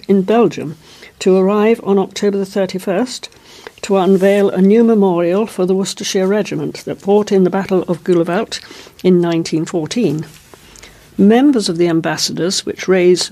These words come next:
money for local good causes, visited the battlefield this summer. A spokesman said, "The visit to the site of the Gulvelt battle was very poignant insofar as this was one battle we all knew about,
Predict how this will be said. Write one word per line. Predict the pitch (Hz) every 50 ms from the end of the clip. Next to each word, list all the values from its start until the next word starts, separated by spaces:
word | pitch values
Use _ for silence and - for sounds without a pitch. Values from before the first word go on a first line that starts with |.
| _ -
money | - - 196 196 202 185 180 190 214 226 220 - - - - - - -
for | - 190
local | 185 190 196 190 - 175 165
good | - 190 175 -
causes, | - - 196 175 160 156 - - - 175 190 - - _
visited | - 208 - - 233 - 220 175
the | 165 165
battlefield | - - - - 165 160 - 160 156 175 160
this | 175 180 -
summer. | - - 240 240 185 139 135 - - - - - - - - - - - - - -
A |
spokesman | - - - - 190 165 - - - 202 180
said, | 165 - - 180 170 170 170 - - -
"The | - 185 170
visit | 202 226 220 - - - - -
to | - 190
the | 180 -
site | - - - 202 180 135 - - - - - - - - - _ _
of | - 196 160
the | 170
Gulvelt | - 208 190 175 170 180 160 151 - -
battle | - 190 185 - - 156 170 190 147 -
was | - 180 180 175
very | - - 190 196 190
poignant | 185 - 214 208 185 175 165 143 135 104 - - - - - - - _ _ -
insofar | 196 196 180 - - 185 - - 208 196 196 196 190 -
as | - 180 175 -
this | 208 202 185 - -
was | 185 180 175 -
one | 190 196 214 233 233
battle | 208 190 165 151 - 170 170
we | 170 185 185 -
all | - 196 208 202 208 208
knew | 196 196 190
about, | 175 160 165 151 151 - - -